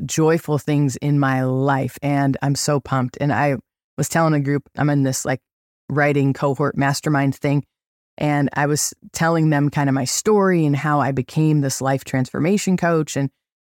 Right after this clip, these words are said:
it was all on accident, right? It literally, like, I didn't have these aspirations when I was a kid to be a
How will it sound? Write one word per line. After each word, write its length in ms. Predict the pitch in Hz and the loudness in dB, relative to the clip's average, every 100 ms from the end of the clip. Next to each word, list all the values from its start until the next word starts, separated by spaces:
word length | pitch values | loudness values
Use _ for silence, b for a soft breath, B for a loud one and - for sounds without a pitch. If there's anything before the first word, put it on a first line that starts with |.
| - | -2
it 100 | 135 | 0
was 160 | 151 | 2
all 200 | 147 156 | 2 2
on 140 | 147 151 | 2 2
accident, 580 | 151 220 - 131 156 - | 0 0 -2 -6 -6 -6
right? 280 | 120 143 - | -2 -2 0
It 200 | 156 - | -4 -2
literally, 440 | 151 180 190 160 147 | 0 2 2 2 2
like, 180 | 143 | 0
I 140 | - 175 | 0 0
didn't 180 | 190 165 | 2 2
have 200 | 156 143 | 0 0
these 160 | 135 | 0
aspirations 880 | 127 127 - 131 160 - 139 131 - | -2 -4 -4 -2 -2 -2 -2 -2 -4
when 140 | - 135 | -2 0
I 80 | |
was 100 | 135 | 0
a 60 | 127 | -4
kid 300 | - 170 151 | -2 -2 0
to 40 | |
be 200 | 131 135 | 0 2
a 180 | 135 131 | 2 -2